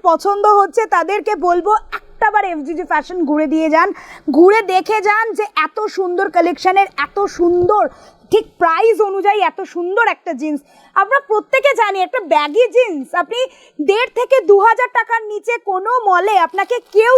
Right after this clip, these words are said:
দিতে পারবে না, কিন্তু এফজিজি কিন্তু আপনাকে সেম কোয়ালিটি বজায় রেখে কিন্তু এরকম সুন্দর সুন্দর এক একটা ব্যাগি জিন্স আপনাদেরকে দিচ্ছে। এবং পেন্সিল জিন্স রয়েছে, এটা কিন্তু সম্পূর্ণ পেন্সিল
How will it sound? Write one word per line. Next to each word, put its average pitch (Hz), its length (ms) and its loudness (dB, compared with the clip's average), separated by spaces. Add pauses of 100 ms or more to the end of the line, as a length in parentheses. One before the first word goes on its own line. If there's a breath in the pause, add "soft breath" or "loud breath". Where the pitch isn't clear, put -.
দিতে 415 260 2
পারবে 330 360 2
না, 294 60 2 (180)
কিন্তু 508 360 4 (280)
এফজিজি 453 640 2 (120)
কিন্তু 403 260 -2
আপনাকে 427 280 -4 (440 loud breath)
সেম 539 220 2 (140)
কোয়ালিটি 508 440 2 (120)
বজায় 427 380 2
রেখে 440 180 -8 (100)
কিন্তু 415 180 -8 (240)
এরকম 440 360 0 (140)
সুন্দর 381 300 -4 (100)
সুন্দর 381 320 -2
এক 330 120 -12
একটা 381 200 -2 (500 soft breath)
ব্যাগি 359 340 0 (120)
জিন্স 440 220 -6 (440)
আপনাদেরকে 370 480 -2
দিচ্ছে। 370 300 -2
এবং 427 100 0 (120)
পেন্সিল 403 440 4 (100)
জিন্স 440 200 2 (120)
রয়েছে, 339 300 4 (440 loud breath)
এটা 403 180 2
কিন্তু 466 140 0 (120)
সম্পূর্ণ 415 420 0 (160)
পেন্সিল 427 380 0